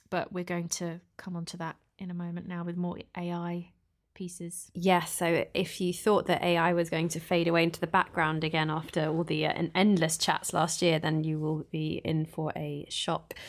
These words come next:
Speaker 2: A I is still here. We're still talking about it. I interviewed Matt Calkins, who's the founder and chief exec of Appian, which is a Nasdaq-listed software company. And we covered a lot of ground, including should we change the definition of what it means to be a human being?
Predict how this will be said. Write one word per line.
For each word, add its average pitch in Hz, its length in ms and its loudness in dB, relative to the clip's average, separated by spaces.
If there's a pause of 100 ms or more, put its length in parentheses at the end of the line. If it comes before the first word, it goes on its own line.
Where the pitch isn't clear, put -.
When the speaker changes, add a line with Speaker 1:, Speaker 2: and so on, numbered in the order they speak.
(280)
Speaker 2:
A 165 140 4
I 170 120 6
is 170 140 4
still 180 240 4
here. 185 340 6 (100)
We're 175 140 2
still 196 220 2
talking 190 340 2
about 180 320 4
it. - 160 0 (260)
I 226 200 6
interviewed 233 340 4
Matt 208 160 2
Calkins, 170 520 0
who's 165 120 4
the 165 60 -2
founder 170 340 4
and 160 100 0
chief 170 220 -2
exec 160 260 -2
of - 140 -8
Appian, 170 500 -2 (300)
which - 180 2
is 170 100 2
a 170 60 6
Nasdaq-listed 165 800 0
software 160 320 0
company. 165 500 -6 (200)
And 165 160 -2
we 185 100 6
covered 233 220 4
a 233 60 4
lot 247 100 4
of 190 80 -4
ground, 175 560 2 (260)
including 180 440 4
should 185 180 2
we 185 60 4
change 185 240 4
the 185 60 2
definition 180 540 2
of 160 100 0
what 180 120 6
it - 80 0
means 180 220 4
to 180 80 0
be 170 120 4
a 165 40 4
human 185 340 4
being? 208 440 6